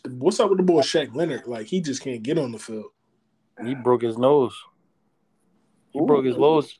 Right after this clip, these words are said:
Speaker 2: His nose. He came back last game. He broke his
Speaker 1: He
Speaker 2: nose.
Speaker 1: did. He broke his nose. Somebody socked him. Or
Speaker 3: No,
Speaker 1: Yeah.
Speaker 2: No.
Speaker 3: be nice, Kev. It was just a
Speaker 1: <laughs>
Speaker 3: physical play on the field. Um,
Speaker 1: Yeah,
Speaker 3: I'm,
Speaker 1: nah, yeah, for
Speaker 3: I'm
Speaker 1: sure.
Speaker 3: gonna take the, I'm gonna take the Denver Broncos.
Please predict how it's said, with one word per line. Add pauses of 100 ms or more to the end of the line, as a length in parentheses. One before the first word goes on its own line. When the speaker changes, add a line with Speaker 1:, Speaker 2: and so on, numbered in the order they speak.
(140)
Speaker 2:
His
nose.
He
came
back
last
game. (160)
He
broke
his
Speaker 1:
He
Speaker 2:
nose.
Speaker 1:
did.
He
broke
his
nose.
Somebody
socked
him. (240)
Or (560)
Speaker 3:
No, (160)
Speaker 1:
Yeah.
Speaker 2:
No. (160)
Speaker 3:
be
nice,
Kev. (180)
It
was
just
a (100)
Speaker 1:
<laughs>
Speaker 3:
physical
play
on
the
field. (520)
Um,
Speaker 1:
Yeah,
Speaker 3:
I'm,
Speaker 1:
nah,
yeah,
for
Speaker 3:
I'm
Speaker 1:
sure.
Speaker 3:
gonna
take
the, (240)
I'm
gonna
take
the
Denver
Broncos.